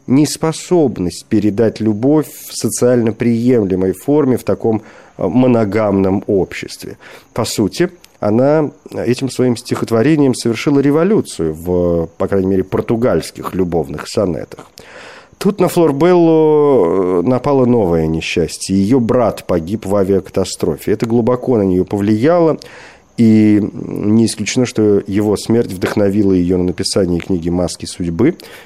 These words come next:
Да, впрочем, не, не исключено, а так оно и есть. И после того, как у Эшпанки был диагностирован отёк лёгких,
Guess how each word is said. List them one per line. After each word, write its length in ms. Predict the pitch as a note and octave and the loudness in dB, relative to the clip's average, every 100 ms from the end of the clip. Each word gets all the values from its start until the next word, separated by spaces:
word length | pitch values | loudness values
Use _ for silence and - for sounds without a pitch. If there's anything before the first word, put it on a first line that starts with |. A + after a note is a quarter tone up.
| - | -18
Да, 60 | C2 | -10
впрочем, 400 | F2 - E2 F2+ | -10 -6 -2 0
не, 100 | F2+ | 0
не 180 | E2 | -2
исключено, 600 | D2+ - D2 - D#2 C#3 | -6 -10 -10 -8 -2 -2
а 20 | - | -2
так 240 | - - | -6 -12
оно 160 | C#3+ C3+ | -12 -8
и 80 | |
есть. 340 | C#3+ E3 - - _ _ _ _ _ _ _ _ _ _ - - | -2 -2 -4 -14 _ _ _ _ _ _ _ _ _ _ -8 0
И 280 | A#2 A2 | 4 4
после 280 | G#2 D#3+ C#3 | 2 0 0
того, 160 | C3+ C#3+ | 0 0
как 180 | C#3 C3+ | 0 0
у 80 | |
Эшпанки 520 | A2 - D3+ D#3+ E3 G2+ | 0 0 0 0 -2 -2
был 180 | A2 | 0
диагностирован 840 | G2+ G2+ G2 G2 - - B2+ G2+ F#2+ | 2 2 2 0 -2 0 2 2 2
отёк 340 | F2+ G2 G2 | 0 -2 2
лёгких, 500 | B2+ F3 - B2 - | 2 2 0 -8 -8